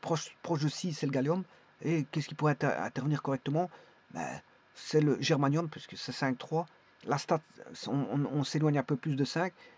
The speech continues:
et le sélénium qui est proche de cinq aussi. Donc à stat sélénium, germanium, euh, gallium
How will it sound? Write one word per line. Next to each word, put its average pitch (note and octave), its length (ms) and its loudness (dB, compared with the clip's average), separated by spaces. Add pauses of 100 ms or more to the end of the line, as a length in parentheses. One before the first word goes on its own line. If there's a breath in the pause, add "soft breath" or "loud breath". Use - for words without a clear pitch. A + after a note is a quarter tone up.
(120 loud breath)
et C3+ 100 4
le C3 160 2
sélénium D#3 500 2
qui D3+ 100 -2
est - 20 -6
proche D#3 280 -2
de D3 40 0
cinq C3 320 -4
aussi. - 160 -14 (1040)
Donc B2+ 160 -2
à C3+ 80 4
stat D3+ 200 -2
sélénium, D3+ 400 2
germanium, D3 460 2 (720 loud breath)
euh, F#2 180 -4
gallium D#3 460 4